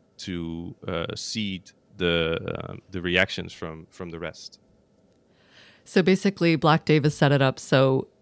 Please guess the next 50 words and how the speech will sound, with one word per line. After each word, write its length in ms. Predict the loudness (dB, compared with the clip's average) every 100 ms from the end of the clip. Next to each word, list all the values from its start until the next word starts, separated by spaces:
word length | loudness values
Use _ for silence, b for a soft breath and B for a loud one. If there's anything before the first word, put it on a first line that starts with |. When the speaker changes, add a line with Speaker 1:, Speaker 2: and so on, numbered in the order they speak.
| _
Speaker 2:
you're 280 | 2 6 6
supposed 680 | 4 0 2 4 4 4
to 80 | 0
just 320 | 4 2 2 -4 2
reach 280 | 4 6
out 160 | 6 6
to 80 | 6
another 420 | 6 8 6 6
random 380 | 6 6 8 6
person 300 | 4 4 6
in 80 | 6
the 60 |
community 280 | 6 6 8
and 80 | 8
be 100 | 8
like, 160 | 6 6
"Hey, 140 | 6
what's 220 | 8 6
up?" 320 | 6 4 2 _ _ _ _ _ _ _ _ _
And 120 | 6
that's 160 | 6 6
how 80 | 6
you 160 | 6
get 280 | 6 4 2
the 80 | 4
social 280 | 4 4 4
token? 400 | 4 6 2 2 _ _ _ _ _
Speaker 1:
That's 200 | -4 -2
already 340 | 0 2 4 4
how 80 |
you 120 | 4 2
can 100 | -2
get 120 | -4
the 60 |
social 300 | -2 -2 -2
token. 280 | -4 -6 -2
Speaker 2:
I 40 | 0
Speaker 1:
There's 120 | 4
Speaker 2:
love 100 | 6
Speaker 1:
many 160 | 6
Speaker 2:
it. 20 | 6
Speaker 1:
other 180 | 4
ways, 400 | 6 4 2 -4 2
but 80 |
Speaker 2:
Yeah. 160 | 4 4
Speaker 1:
that's 120 | 2
just 160 | -4 -8
one 140 | -12
of 100 | -12
them. 140 | -14